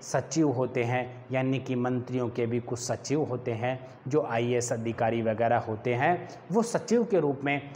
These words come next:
प्रशासन में जिम्मेदारियों में कार्य करने में इनके लिए सहायक होते हैं और इन्हें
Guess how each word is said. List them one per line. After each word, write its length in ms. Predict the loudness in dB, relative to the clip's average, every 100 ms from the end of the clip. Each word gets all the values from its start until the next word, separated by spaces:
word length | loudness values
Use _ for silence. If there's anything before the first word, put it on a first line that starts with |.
| -6 -4
प्रशासन 480 | 2 2 4 4
में 300 | 4 2 0 -8 -16 -4
जिम्मेदारियों 640 | 4 6 8 8 8 6 4
में 320 | 2 0 -4 -16 2
कार्य 320 | 6 8 8 6
करने 380 | 6 6 6 4
में 400 | 2 0 -8 -4
इनके 340 | 0 2 4
लिए 240 | 4 2 2
सहायक 440 | 0 2 4 2
होते 300 | 0 0 2
हैं 520 | 4 2 0 -6 -4 4
और 180 | 4 4
इन्हें 460 | 2 2 2 -2